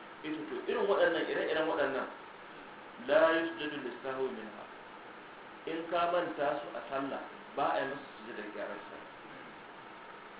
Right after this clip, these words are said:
An fahimci bayanin sa? Ashe kenan ba komai bane ba, daga ya faru ka manta shi a sallah, ko sai ka sujudar gyaran sallah. Irin waɗannan abubuwan ba sa cikin abin da in sun faru da kai za ka ce sai ka sujudar gyaran sallah.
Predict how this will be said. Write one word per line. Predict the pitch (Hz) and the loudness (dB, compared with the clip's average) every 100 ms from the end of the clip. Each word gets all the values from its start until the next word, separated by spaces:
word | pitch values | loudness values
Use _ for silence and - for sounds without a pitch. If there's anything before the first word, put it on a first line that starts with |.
| - - | -14 -12
An | - 135 | -4 -2
fahimci | 156 139 147 | -2 -2 0
bayanin | 143 143 143 | 2 2 2
sa? | - - - - - - - - - - - | -6 -10 -10 -10 -10 -10 -12 -14 -14 -14 -10
Ashe | 123 165 175 | -6 -2 -2
kenan | 185 165 175 | 0 0 2
ba | 160 143 | 2 2
komai | - 175 190 202 202 | 4 6 8 8 8
bane | 202 156 123 | 8 6 2
ba, | 113 - - - - - - - - - - - | 0 -4 -10 -14 -14 -14 -14 -14 -16 -16 -16 -4
daga | 123 135 | 0 6
ya | 151 151 - | 8 8 8
faru | 139 147 151 | 4 4 4
ka | 151 | 2
manta | 156 143 135 135 | 2 0 0 0
shi | |
a | 123 | -2
sallah, | 123 135 117 | -4 -4 -4
ko | 151 135 | -2 -2
sai | 135 135 | 0 -2
ka | |
sujudar | 131 104 95 - | -4 -8 -8 -8
gyaran | 90 98 101 | -4 -4 -6
sallah. | - - - - - - - - - - - - - - - - - - | -10 -12 -12 -14 -14 -14 -14 -14 -14 -14 -14 -14 -14 -14 -14 -14 -14 -6
Irin | 147 151 | 0 2
waɗannan | 147 147 147 | 2 2 2
abubuwan | - 151 165 - | 2 0 -2 0
ba | 139 151 | 4 4
sa | - 123 | 4 -2
cikin | - 127 | -4 -4
abin | 131 135 | -2 -2
da | 131 | -4
in | - 143 | -4 -8
sun | 156 165 | -6 -4
faru | 156 117 - | 0 0 0
da | 120 | -2
kai | 143 143 | -4 -2
za | 151 | -2
ka | 156 | -2
ce | - - | -10 -12
sai | 120 | -8
ka | 127 | -4
sujudar | 123 117 110 104 | -4 -4 -8 -6
gyaran | 104 98 101 | -6 -8 -8
sallah. | 92 90 - | -10 -10 -12